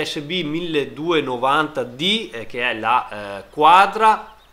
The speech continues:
l'imballatrice F B P che è la tonda con, eh, fasciatrice posteriore, il Merger Max nove zero due e la fasciatrice, eh, G M D quattro quattro undici e infine la, eh,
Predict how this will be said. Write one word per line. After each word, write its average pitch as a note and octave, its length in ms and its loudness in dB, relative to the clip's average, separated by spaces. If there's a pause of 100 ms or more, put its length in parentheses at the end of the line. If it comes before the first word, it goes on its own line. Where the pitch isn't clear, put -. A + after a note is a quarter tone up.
(240)
l'imballatrice A#2+ 920 -6
F - 160 -10
B B2+ 220 -8
P C#3 320 -10
che A#2+ 160 -6
è - 20 -4
la B2 160 -6
tonda C#3+ 540 -4
con, C#3+ 400 -2
eh, C3+ 1080 -2
fasciatrice F#3 800 -4
posteriore, F3 1000 0 (880)
il D3 480 2
Merger E3 420 0
Max D#3+ 540 2
nove D3+ 360 -2
zero C#3+ 220 0
due G#3+ 480 4
e D#3 140 -2
la D3 140 0
fasciatrice, B2+ 1120 -6
eh, A#2+ 80 -8
G C#3+ 180 -2
M D#3 140 -2
D B2+ 260 -8
quattro C3 300 -6
quattro A#2+ 340 -4
undici A2 520 -10
e C3 140 -8
infine A2 600 -10
la, F#2+ 1300 -8
eh, - 400 -20